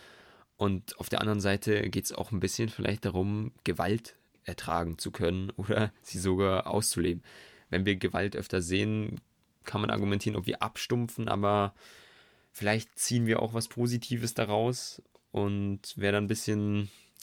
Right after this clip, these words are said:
die dunkleren Seiten der Existenz, äh, ausleben möchte oder halt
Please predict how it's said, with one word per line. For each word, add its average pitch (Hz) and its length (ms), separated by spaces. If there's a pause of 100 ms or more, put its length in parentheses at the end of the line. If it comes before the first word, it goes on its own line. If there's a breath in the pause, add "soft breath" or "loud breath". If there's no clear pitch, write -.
(140)
die 107 80
dunkleren 110 400
Seiten 104 480
der 101 100
Existenz, - 840
äh, - 340
ausleben 107 500
möchte 110 440
oder 101 160
halt 95 280